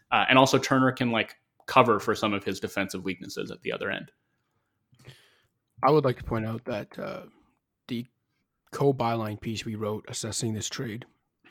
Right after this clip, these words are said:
Speaker 2: from all four angles was twenty-eight hundred words.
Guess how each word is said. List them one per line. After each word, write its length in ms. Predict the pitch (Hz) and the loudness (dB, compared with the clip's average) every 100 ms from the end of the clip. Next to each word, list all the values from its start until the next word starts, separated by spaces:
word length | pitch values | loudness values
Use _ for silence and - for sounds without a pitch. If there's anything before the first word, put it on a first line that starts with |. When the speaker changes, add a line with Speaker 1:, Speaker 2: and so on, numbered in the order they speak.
| _ | _
Speaker 2:
from 260 | - 127 | -18 -14
all 180 | 113 110 | -10 -12
four 320 | - - 120 | -12 -8 -6
angles 460 | 113 113 143 180 - _ _ - - | -4 -4 -2 -4 -6 _ _ -20 -10
was 100 | - | -4
twenty-eight 440 | - 147 135 120 | 2 4 6 4
hundred 260 | 120 110 113 | 2 0 -2
words. 280 | 139 - | -6 -8